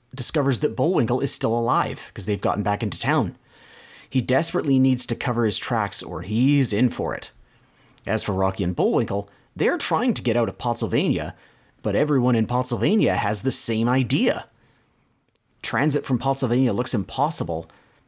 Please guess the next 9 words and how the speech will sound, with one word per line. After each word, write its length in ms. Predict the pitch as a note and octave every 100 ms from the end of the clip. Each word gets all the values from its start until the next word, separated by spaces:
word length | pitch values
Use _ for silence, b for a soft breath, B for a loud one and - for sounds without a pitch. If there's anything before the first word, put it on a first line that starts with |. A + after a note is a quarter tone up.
| _
but 120 | C3+
the 60 | C#3
heroes 360 | C#3+ G#3 G3+
find 320 | - D3 F3+ D#3+
hope 320 | - E3+ - - -
in 120 | A2
a 40 |
convenient 680 | A2 C#3+ A#2+ F3+ D#4 D#4 D4+
taxi, 580 | - - D4 - - -